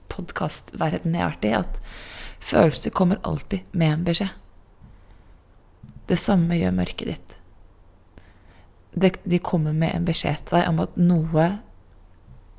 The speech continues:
ikke helt stemmer. Det er noe du forsøker å beskytte deg selv mot, ikke sant?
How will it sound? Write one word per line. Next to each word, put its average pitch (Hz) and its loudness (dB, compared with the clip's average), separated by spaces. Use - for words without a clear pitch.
ikke 160 -4
helt 151 -4
stemmer. 165 -2
Det - -6
er 165 0
noe 160 0
du 147 -4
forsøker 170 -4
å - -6
beskytte - -2
deg - -8
selv 165 -8
mot, - -14
ikke 165 -6
sant? - -12